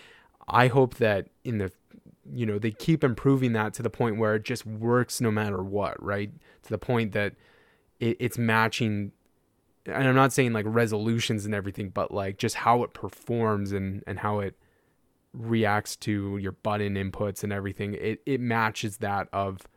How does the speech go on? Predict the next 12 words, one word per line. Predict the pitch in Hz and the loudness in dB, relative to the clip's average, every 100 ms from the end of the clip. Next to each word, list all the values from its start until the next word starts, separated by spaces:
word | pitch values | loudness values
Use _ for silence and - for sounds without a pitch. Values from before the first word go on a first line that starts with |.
| _ _ | _ _
a | - | -12
traditional | - 107 101 - 107 95 92 - _ _ - - _ _ | -6 -4 -4 -4 -6 -4 -6 -10 _ _ -20 -20 _ _
console | - - 101 - - - | -8 -2 -2 -2 -8 -8
or | - | -8
something | - - - | -10 -10 -10
like | - - | -10 -12
that. | - - - - _ _ _ _ _ _ _ _ _ _ _ | -10 -10 -10 -14 _ _ _ _ _ _ _ _ _ _ _
Um, | 104 95 92 92 95 90 _ _ _ _ _ _ _ _ _ _ _ - - | -6 -4 -4 -6 -10 -14 _ _ _ _ _ _ _ _ _ _ _ -16 -4
and | 123 | 4
then | 139 | 6
there's | 151 139 | 8 6
Luna, | 123 165 185 - | 6 6 6 2